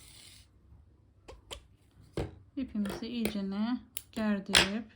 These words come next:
esnekliğini aldık. Sonrasında sarı ipimi şöyle, yani bu sarı ipi taktıktan sonra zaten, e,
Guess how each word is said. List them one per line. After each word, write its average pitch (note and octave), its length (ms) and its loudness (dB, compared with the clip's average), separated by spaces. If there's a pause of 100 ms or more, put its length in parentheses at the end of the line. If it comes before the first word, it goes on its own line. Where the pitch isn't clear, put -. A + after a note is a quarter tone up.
esnekliğini G#3 640 -6
aldık. G#3+ 580 -4 (1300)
Sonrasında A3 960 -2 (920)
sarı B3+ 300 0
ipimi G#3+ 420 0
şöyle, F#3 460 -2 (440)
yani C4+ 180 2
bu C#4 60 -2
sarı D4 260 2
ipi C#4+ 260 0
taktıktan C#4+ 560 0
sonra B3+ 300 0
zaten, B3 520 0 (680)
e, G3+ 400 0